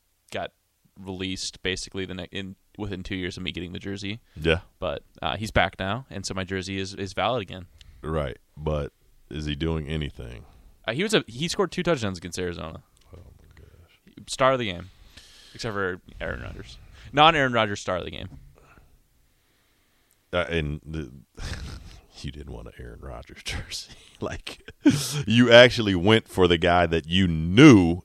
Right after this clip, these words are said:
Speaker 2: in the back of your head that would probably not gonna end his career with the
Speaker 1: No,
Speaker 2: Packers.
Speaker 1: I thought he was. I thought
Speaker 2: Oh,
Speaker 1: he
Speaker 2: you
Speaker 1: was.
Speaker 2: kidding me? Are you kidding me? Stop
Speaker 1: He
Speaker 2: it.
Speaker 1: was al-, he was already old for a receiver.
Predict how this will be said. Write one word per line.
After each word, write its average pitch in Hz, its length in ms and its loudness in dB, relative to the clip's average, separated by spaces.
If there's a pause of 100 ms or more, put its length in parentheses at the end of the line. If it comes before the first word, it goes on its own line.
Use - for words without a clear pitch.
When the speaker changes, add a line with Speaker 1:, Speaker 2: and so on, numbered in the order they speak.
Speaker 2:
in 143 220 2
the 135 100 2
back 143 280 4
of 123 120 -4
your 139 180 2
head 107 340 2
that 95 180 4
would 95 180 0 (180)
probably 175 360 4
not 120 280 4
gonna 107 180 2
end 107 220 2
his 90 120 -4
career 98 360 6
with 90 220 2
the - 60 -2
Speaker 1:
No, 73 100 2
Speaker 2:
Packers. 92 120 8
Speaker 1:
I - 20 2
thought 135 180 6
he 110 80 0
was. 101 380 -4
I 82 60 -6
thought 90 200 2
Speaker 2:
Oh, 76 40 0
Speaker 1:
he 76 60 -4
Speaker 2:
you 69 80 -6
Speaker 1:
was. 53 80 -10
Speaker 2:
kidding 71 260 -2
me? 67 140 -6 (300)
Are 85 100 0
you 82 160 0
kidding 64 360 -8
me? 50 140 -20
Stop - 400 -8
Speaker 1:
He 156 60 2
Speaker 2:
it. 175 40 6
Speaker 1:
was 165 100 4
al-, 156 160 2
he 139 200 -2
was 135 160 0
already 143 360 4
old 117 240 4
for 131 200 0
a 127 40 2
receiver. 104 600 -2